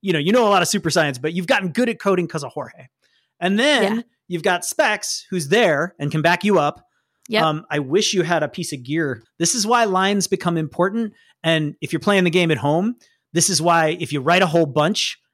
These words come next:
Speaker 1: and you get a whole bunch of, like, ideas and put them into your character, it gives you a lot of flexibility for doing different kinds of things. Um, all right, so you got two dice.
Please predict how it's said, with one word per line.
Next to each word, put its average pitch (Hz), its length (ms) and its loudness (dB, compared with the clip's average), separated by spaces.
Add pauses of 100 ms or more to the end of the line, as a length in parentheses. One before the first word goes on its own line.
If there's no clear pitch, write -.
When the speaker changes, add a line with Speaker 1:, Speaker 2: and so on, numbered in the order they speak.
Speaker 1:
and 147 120 -4
you 143 60 -2
get 156 140 2
a 151 60 2
whole 156 180 2
bunch 156 320 0
of, 143 140 2
like, 131 380 -8 (300)
ideas 160 640 -2 (220)
and 123 160 -14
put 165 160 -2
them 165 120 -2
into 151 120 0
your 143 100 -4
character, 190 500 -4 (220)
it 175 120 -2
gives 185 180 2
you 196 100 2
a 165 60 2
lot 160 220 2
of - 60 -2
flexibility 165 720 0
for 135 160 -8
doing 147 320 0
different 165 300 -4
kinds 147 240 -2
of 127 100 -8
things. - 320 -14 (840)
Um, 160 380 0
all 196 120 4
right, 226 180 2
so 269 100 -2
you 285 60 -2
got - 120 -2
two 359 180 2
dice. 254 560 -2